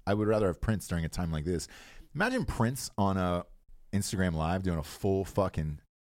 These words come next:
sesh. That motherfucker could still go three and a half hours and sound pristine up until the second that he died in that elevator.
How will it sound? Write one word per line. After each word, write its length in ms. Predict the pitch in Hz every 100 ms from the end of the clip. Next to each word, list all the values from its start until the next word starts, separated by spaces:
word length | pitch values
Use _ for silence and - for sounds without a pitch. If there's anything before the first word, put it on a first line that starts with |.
| _
sesh. 580 | - - 95 113 - - _ _ _ _ - - _ _ _
That 120 | -
motherfucker 600 | 143 135 131 - 131 101 85
could 160 | 85
still 280 | - - 107
go 160 | 90 85
three 200 | - 92
and 80 |
a 40 | 82
half 200 | 85 -
hours 360 | 78 73 69
and 120 | - 82
sound 320 | 87 78 73
pristine 880 | - 113 - - - 98 90 67 - - - -
up 140 | 110 117
until 220 | 104 110
the 100 | 80
second 600 | - - - 139 104 -
that 100 | 80
he 100 | 71
died 360 | 69 57 64 -
in 100 | 82
that 120 | 78
elevator. 460 | 76 85 101 113